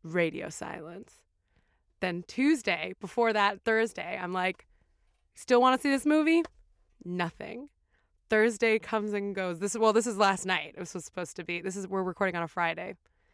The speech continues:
Then Thursday night, later, he texts me like, "Shit, I'm sorry. I resp-, I, I thought I,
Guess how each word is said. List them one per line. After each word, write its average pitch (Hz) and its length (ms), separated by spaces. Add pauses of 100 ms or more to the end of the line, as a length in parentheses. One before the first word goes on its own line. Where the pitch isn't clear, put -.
(380)
Then 208 140
Thursday 208 340
night, 180 380
later, 175 560 (540)
he - 120
texts - 280
me 170 100
like, - 140
"Shit, 208 320
I'm 175 120
sorry. 175 340
I 160 40
resp-, 170 200 (120)
I, 175 280
I - 40
thought - 220
I, 170 300